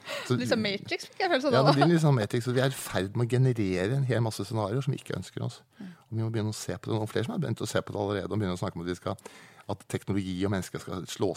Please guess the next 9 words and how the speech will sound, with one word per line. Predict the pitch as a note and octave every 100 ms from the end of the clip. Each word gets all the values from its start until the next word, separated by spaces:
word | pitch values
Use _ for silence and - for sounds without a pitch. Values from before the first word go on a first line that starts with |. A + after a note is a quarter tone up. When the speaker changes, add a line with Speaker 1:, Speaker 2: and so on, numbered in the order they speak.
| -
Speaker 1:
sammen, | E2+ E2 E2 F2 G2
og | G2 G#2+
masse | G#2 -
sånne | G#2+ F#2+ G2
ideer | F#2+ F#2+ G2
rundt | G#2+ -
det, | G#3 C#3
ikke | -
sant? | E3 _